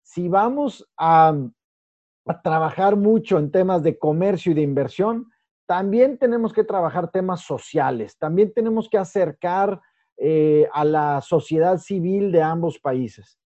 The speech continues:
Entonces, la, la fundación empezó a trabajar por muchos años, recibió fondos privados principalmente, hay que decirlo, aunque hubo también algo de incentivos, eh, de, de los gobiernos,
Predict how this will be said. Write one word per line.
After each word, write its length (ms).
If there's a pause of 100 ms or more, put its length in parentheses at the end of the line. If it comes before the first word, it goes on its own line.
(360)
Entonces, 220
la, 200
la 140
fundación 580
empezó 340
a 80
trabajar 460
por 160
muchos 380
años, 500
recibió 420
fondos 460
privados 680
principalmente, 800
hay 80
que 140
decirlo, 500 (420)
aunque 360
hubo 260
también 540
algo 280
de 60
incentivos, 800
eh, 460 (260)
de, 360
de 160
los 180
gobiernos, 880